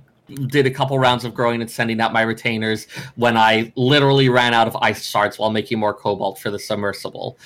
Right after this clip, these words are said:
So I know with dedicated stuff and, quite frankly, multiple people who would let me use their gardens,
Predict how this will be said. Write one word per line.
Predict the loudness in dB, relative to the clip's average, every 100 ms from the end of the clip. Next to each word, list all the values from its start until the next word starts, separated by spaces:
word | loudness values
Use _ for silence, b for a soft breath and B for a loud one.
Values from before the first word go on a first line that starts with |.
| B -4
So | 2 4
I | 6
know | 6 6 6
with | 4 0 0
dedicated | 2 2 0 0 0 0
stuff | 2 2 2 B -18 -2
and, | 2 2 0
quite | 0 0 0
frankly, | -2 -2 -2
multiple | 0 -2 -4 -8
people | -8 -6 -4
who | -4
would | -2
let | -2
me | -2
use | -4 -6
their | -6 -4
gardens, | 2 4 4 2 -4 -8 -10 -12